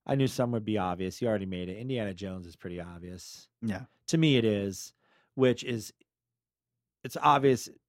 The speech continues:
Speaker 1: also because, I mean, even Indiana Jones himself was based on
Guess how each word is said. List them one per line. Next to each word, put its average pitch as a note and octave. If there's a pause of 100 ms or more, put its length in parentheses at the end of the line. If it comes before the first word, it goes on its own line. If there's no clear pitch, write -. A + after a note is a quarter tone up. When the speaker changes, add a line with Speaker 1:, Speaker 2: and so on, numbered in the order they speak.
(320)
Speaker 1:
also C3 (240)
because, G#2+
I A#2
mean, G2+
even G2
Indiana G#2
Jones F#2+
himself F#2
was F#2
based F2
on E2+